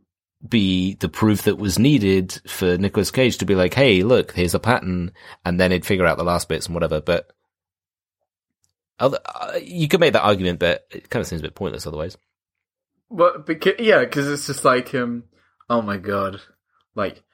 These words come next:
Speaker 2: because it, they mention, like, nine eleven
Speaker 1: Yeah.
Speaker 2: and the death toll and stuff. That's kind of how he notices it. Um,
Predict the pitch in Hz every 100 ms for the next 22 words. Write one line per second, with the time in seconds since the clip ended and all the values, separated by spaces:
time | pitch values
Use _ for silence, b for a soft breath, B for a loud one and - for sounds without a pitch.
0 | _ 143 139 151 - - 120 - _ 135
1 | 139 139 143 120 131 123 110 101 101 104
2 | 104 98 98 95 87 92 90 98 92 -
3 | 101 101 104 104 - 113 110 - 127 -
4 | - 156 151 139 120 101 104 110 - -
5 | - - - - - b b b b _
6 | _ _ 92 87 85 -